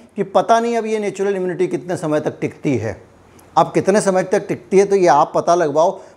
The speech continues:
बहुत सारे वैज्ञानिक हैं, दुनिया भर के तो सलाहकार हैं, तो क्यों नहीं फाउची साहब उसको पता लगाना चाहते हैं। और तीसरी चीज़ ये है कि अब इसको लेके लोग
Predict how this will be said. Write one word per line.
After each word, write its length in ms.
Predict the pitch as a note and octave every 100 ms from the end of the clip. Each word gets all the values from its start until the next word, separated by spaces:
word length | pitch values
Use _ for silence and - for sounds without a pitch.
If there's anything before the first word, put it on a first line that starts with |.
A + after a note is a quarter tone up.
| -
बहुत 200 | D#3 D3
सारे 200 | G3 F#3+
वैज्ञानिक 460 | E3+ C3+ D#3 E3+ F3
हैं, 100 | D3
दुनिया 280 | D3+ E3+
भर 120 | D#3 C#3+
के 100 | E3+
तो 100 | C#3
सलाहकार 520 | D3 C3 D3 E3 E3
हैं, 100 | F3
तो 140 | D#3+ C#3 - _ _ _ _
क्यों 180 | - A#3+
नहीं 140 | B3 A#3
फाउची 360 | F3 E3 F#3+
साहब 160 | - D#3+
उसको 200 | C#3+ F#3+
पता 260 | C#3+ C3
लगाना 280 | A#2 A2+ A2
चाहते 320 | A2+ A2+ G#2+
हैं। 180 | A2+ G#2+ - _ - - -
और 180 | G#3+ G#3+
तीसरी 340 | C#4 C4+ C#4+
चीज़ 240 | F3 F3+ C#3+
ये 140 | D#3
है 80 | G3
कि 100 | F#3+
अब 80 | F3
इसको 220 | - F3+
लेके 220 | D#3+ D3
लोग 260 | E3 D3